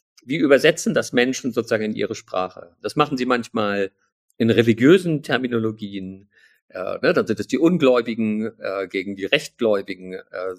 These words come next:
sie machen's in Nationalismen, sie machen's in Klassengegensätzen oder wie auch immer. Und dann wird es sozusagen, dann kommt die Handlung eigentlich erst,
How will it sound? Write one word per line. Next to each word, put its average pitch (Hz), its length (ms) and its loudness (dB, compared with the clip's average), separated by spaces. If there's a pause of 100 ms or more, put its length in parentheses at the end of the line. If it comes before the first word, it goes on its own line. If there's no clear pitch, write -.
sie 101 120 -12
machen's 101 320 -6
in 95 100 -14
Nationalismen, 127 1000 -4
sie 95 100 -12
machen's - 260 -14
in 90 100 -16
Klassengegensätzen 101 1120 -4
oder 90 280 -12
wie 92 120 -18
auch - 160 -20
immer. - 300 -20 (880)
Und 131 240 2
dann 208 480 4
wird 156 200 6
es 135 180 0
sozusagen, 117 420 2
dann 156 160 2
kommt - 240 0
die 110 80 0
Handlung 107 400 -2
eigentlich 82 420 -16
erst, - 460 -20